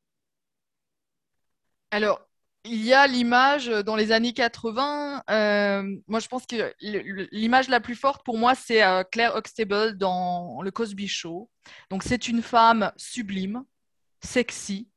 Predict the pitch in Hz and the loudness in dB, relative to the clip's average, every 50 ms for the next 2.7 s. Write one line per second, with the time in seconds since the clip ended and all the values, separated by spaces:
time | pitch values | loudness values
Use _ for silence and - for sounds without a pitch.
0 | _ _ _ _ _ - 175 190 220 240 240 233 214 196 185 190 214 262 262 185 | _ _ _ _ _ -10 -4 0 2 4 4 4 4 2 2 0 -2 -2 -4 -4
1 | - - - - - - _ - 220 220 214 214 - _ _ _ - 240 247 214 | -4 -6 -12 -20 -20 -12 _ 2 2 4 4 2 0 _ _ _ 4 4 4 4
2 | 233 226 - - - 185 175 180 202 226 - - - | 2 -2 -2 0 2 4 4 4 4 2 0 -6 -8